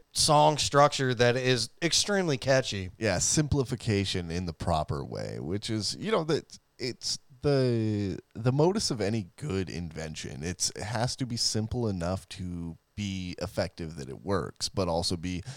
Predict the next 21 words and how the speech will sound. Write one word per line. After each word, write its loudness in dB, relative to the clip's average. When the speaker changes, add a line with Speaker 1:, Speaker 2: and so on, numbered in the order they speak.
Speaker 2:
complex 2
and -2
new 0
enough -2
to -2
be -6
unique -6
and -8
desired. -6
So -2
you 0
kinda -2
have -4
that -2
perfect 0
storm 0
with -6
rock -2
and -6
roll 0
where -2